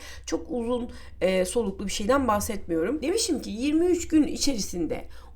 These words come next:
on iki günlük bir gün bulursam, e, on iki gün boyunca bunu yapabilirsem çok güzel demişim. Ve ne oldu biliyor musunuz? Ben on sekiz gün boyunca yaptım.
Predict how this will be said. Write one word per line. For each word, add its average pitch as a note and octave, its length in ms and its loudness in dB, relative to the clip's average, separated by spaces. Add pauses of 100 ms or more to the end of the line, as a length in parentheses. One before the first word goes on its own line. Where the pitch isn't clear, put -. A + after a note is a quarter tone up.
on F#4+ 180 6
iki E4+ 280 4
günlük G3 400 -4
bir B3+ 140 2
gün G3 320 -2
bulursam, A3+ 600 -2 (400)
e, E3+ 80 2
on C4 220 6
iki A3+ 220 6
gün F#3 240 6
boyunca F3 340 4
bunu G#3 100 0
yapabilirsem G#3 720 0
çok A#3+ 220 0
güzel D#3 280 -2
demişim. E3+ 360 -4 (580)
Ve C4+ 160 4
ne G4 60 6
oldu G#3 260 2
biliyor D#4 160 0
musunuz? F3 420 -2
Ben D#4 140 2 (120)
on B3+ 140 4
sekiz F#3+ 360 -2
gün F3 200 -2
boyunca D#3+ 280 2
yaptım. F3+ 420 0